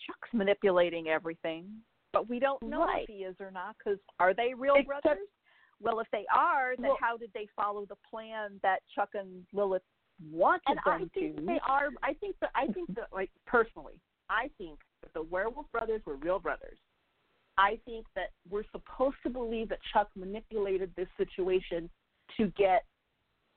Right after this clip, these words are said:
Speaker 2: the Winchesters to see these two werewolf brothers and to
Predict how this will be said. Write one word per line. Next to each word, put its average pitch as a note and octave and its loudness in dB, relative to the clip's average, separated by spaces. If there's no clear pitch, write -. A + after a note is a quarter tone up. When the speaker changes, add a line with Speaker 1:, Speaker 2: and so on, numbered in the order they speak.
Speaker 2:
the F3+ -6
Winchesters G3 -2
to F#3+ -8
see G3 -6
these F#3+ 2
two F3+ 8
werewolf D#3+ 6
brothers C#3 0
and D#3+ -10
to D#3+ -18